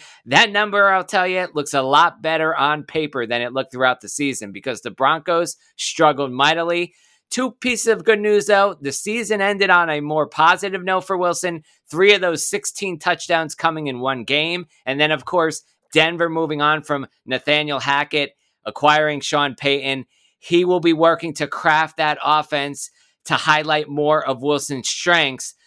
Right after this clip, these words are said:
So I think Payton's gonna attempt to break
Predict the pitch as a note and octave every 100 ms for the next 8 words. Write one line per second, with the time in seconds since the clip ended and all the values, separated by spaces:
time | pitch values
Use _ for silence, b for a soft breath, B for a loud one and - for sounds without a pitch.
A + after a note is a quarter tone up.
0 | _ - - D3 C#3 C3 C#3+ C3+ - A3
1 | A3+ D#3 C#3+ - _ _ _ _ _ _
2 | _ F3+ G3 E3 C#3+ E3 D#3+ D3+ E3 F#3
3 | D#3 D#3+ D#3 D#3 D#3